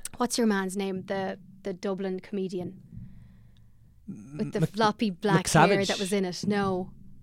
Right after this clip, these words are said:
Speaker 1: Dylan Moran.
Speaker 2: Dylan
Speaker 1: Sorry.
Speaker 2: Moran,
Speaker 1: I should
Speaker 2: sorry.
Speaker 1: fucking know his
Speaker 2: Yeah.
Speaker 1: second name.
Speaker 2: Yeah, I know, I know.
Speaker 1: Um,
Speaker 2: I love Dylan Moran too.
Speaker 1: he's so brilliant.
Speaker 2: Yeah.
Speaker 1: I just
Speaker 2: He's a brilliant actor.
Speaker 1: I just remember meeting him really oddly on the street.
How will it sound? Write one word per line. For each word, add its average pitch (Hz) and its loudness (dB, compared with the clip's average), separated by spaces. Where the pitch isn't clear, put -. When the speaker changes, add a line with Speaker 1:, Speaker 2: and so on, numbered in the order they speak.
Speaker 1:
Dylan 311 10
Moran. 196 4
Speaker 2:
Dylan - -12
Speaker 1:
Sorry. 202 10
Speaker 2:
Moran, 254 10
Speaker 1:
I - 8
should 147 4
Speaker 2:
sorry. 214 12
Speaker 1:
fucking - -
know 466 12
his 381 12
Speaker 2:
Yeah. 370 6
Speaker 1:
second 311 12
name. 262 8
Speaker 2:
Yeah, 180 12
I 175 12
know, 180 10
I 165 8
know. 165 6
Speaker 1:
Um, 277 8
Speaker 2:
I 151 10
love 175 12
Dylan 156 8
Moran 131 2
too. 240 -2
Speaker 1:
he's 120 4
so 311 6
brilliant. 226 6
Speaker 2:
Yeah. 123 6
Speaker 1:
I 226 2
just 233 4
Speaker 2:
He's 135 0
a - 2
brilliant 220 8
actor. - 2
Speaker 1:
I 233 2
just 262 4
remember 220 4
meeting 202 0
him 180 -4
really 196 -2
oddly 190 -2
on 185 -2
the 180 -6
street. 180 -4